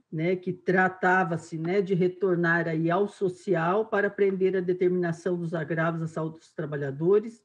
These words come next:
incorporando, né, um, um referencial teórico do materialismo histórico dialético. E também, né, é, o,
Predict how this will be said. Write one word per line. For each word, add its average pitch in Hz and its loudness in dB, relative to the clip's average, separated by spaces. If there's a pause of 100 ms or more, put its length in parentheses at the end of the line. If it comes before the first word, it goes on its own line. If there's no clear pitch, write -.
(140)
incorporando, 196 4
né, 180 -2
um, 175 2
um 180 -4
referencial 180 2
teórico 175 -4 (320)
do 156 -2
materialismo 175 2
histórico 170 -2
dialético. 175 -2 (120)
E 233 -8
também, 233 2 (240)
né, 196 -2
é, 151 -2
o, 175 2